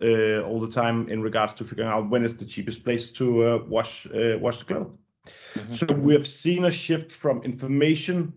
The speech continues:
Speaker 1: uh, that was static into more dynamic information that the consumers wanted to work with, um, on behalf of their clients, of course. And by that, you also need the technology to support that.
Speaker 2: Mm-hmm.
Speaker 1: Because what we have also seen, if we keep that in mind,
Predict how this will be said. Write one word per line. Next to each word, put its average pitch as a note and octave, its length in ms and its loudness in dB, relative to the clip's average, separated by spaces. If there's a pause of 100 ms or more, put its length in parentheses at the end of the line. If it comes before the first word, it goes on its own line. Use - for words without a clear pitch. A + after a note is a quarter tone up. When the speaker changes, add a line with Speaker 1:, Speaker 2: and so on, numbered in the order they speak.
Speaker 1:
uh, A#2 680 2
that A#2 240 2
was G#2 200 -4
static D3+ 680 2
into C3+ 280 -2
more B2+ 260 2
dynamic C#3 760 2
information B2 800 -2 (320)
that A2+ 240 -2
the A2 60 -6
consumers B2+ 840 -2
wanted A2 480 -2
to A2 120 -10
work A#2 320 -6
with, A#2 160 -10
um, G2+ 720 0 (480)
on A2+ 160 2
behalf G#2+ 300 -6
of G#2 120 -10
their A2 140 -6
clients, - 440 -10
of - 120 -20
course. - 320 -16 (500)
And C3 420 4
by C3+ 180 4
that, D3+ 260 2
you D3 100 4
also C3+ 220 -4
need C#3 220 0
the C3 80 -6
technology C#3+ 800 0
to - 200 -12
support F#2 460 -10
that. D2 200 -8 (540)
Speaker 2:
Mm-hmm. A#2+ 100 -6
Speaker 1:
Because C3 420 0
what B2+ 220 0
we B2 100 0
have B2+ 140 -2
also E3+ 300 -2
seen, B2 340 -4
if - 140 -6
we A#2 100 -4
keep A#2 300 -8
that A#2 240 4
in A2+ 120 -6
mind, B2 480 -2